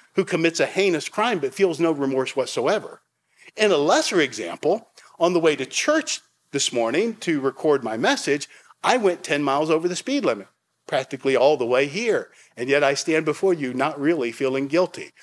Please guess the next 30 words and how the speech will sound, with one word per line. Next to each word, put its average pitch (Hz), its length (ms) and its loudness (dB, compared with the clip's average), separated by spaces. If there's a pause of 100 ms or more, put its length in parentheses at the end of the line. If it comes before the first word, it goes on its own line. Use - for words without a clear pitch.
(140)
So 208 360 4
we 220 140 0
can 294 200 0
be 208 320 0 (120)
guilty 170 380 2
of 120 80 -4
having 151 260 -2
broken 131 320 0
laws 170 440 2 (100)
and 165 240 -2
not 139 340 -2
feel 254 340 -2
guilt. 87 320 -10 (560)
On 226 140 6
the 226 120 6
other 330 220 4
hand, 147 420 0 (560)
we 175 240 2
can 320 180 4
feel 170 220 4
guilty 156 360 0
of 120 140 -2
wrongdoing 143 840 -2 (460)
when 202 360 0
we've 214 340 -4
done 220 360 2
nothing 226 460 0
wrong 220 420 0
at 202 240 -2
all. 208 580 -4